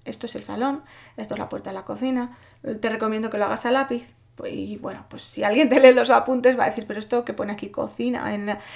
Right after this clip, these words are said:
en las actividades de la administración pública", pues sí, pone cocina, no tienes por qué darle explicaciones. <laughs> Eso nos importa poco. En fin,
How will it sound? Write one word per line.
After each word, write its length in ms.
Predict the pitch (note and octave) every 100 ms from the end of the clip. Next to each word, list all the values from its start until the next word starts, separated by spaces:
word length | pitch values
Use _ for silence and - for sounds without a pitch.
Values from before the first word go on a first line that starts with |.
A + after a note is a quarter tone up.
| - B3
en 160 | A#3+
las 320 | A#3 A3+ -
actividades 480 | A#3+ - A#3+ A#3 A3+
de 60 | A3+
la 80 | G#3+
administración 560 | A3 G#3+ G#3+ - G#3+
pública", 560 | - C#4+ C#4+ A#3 - -
pues 140 | F#3+
sí, 180 | - G4 - - - - -
pone 240 | A#3+ D4
cocina, 400 | D4 C#4+ C4+ - A3
no 180 | G#3 -
tienes 200 | G3 A3
por 140 | A3
qué 80 | G#3+
darle 200 | G#3+ A3+
explicaciones. 840 | A#3 G#3+ B3 - A#3+ - F#3 - - _
<laughs> 440 | E4+ - - F4 -
Eso 360 | C4 D4+ -
nos 240 | C4 B3+ B3
importa 360 | A#3+ A#3 -
poco. 260 | - - -
En 160 | - C4
fin, 260 | C#4+ G#3